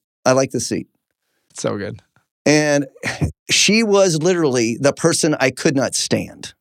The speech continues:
Speaker 2: That's so great.
Speaker 1: And she was like that for, eh,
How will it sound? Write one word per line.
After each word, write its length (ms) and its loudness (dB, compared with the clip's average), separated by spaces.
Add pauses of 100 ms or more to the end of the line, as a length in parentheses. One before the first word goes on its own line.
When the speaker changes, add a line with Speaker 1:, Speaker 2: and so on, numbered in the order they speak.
(100)
Speaker 2:
That's 180 -8
so 160 -4
great. 280 -6
Speaker 1:
And 180 4
she 240 2
was 180 2
like 220 2
that 240 2
for, 520 2 (240)
eh, 260 0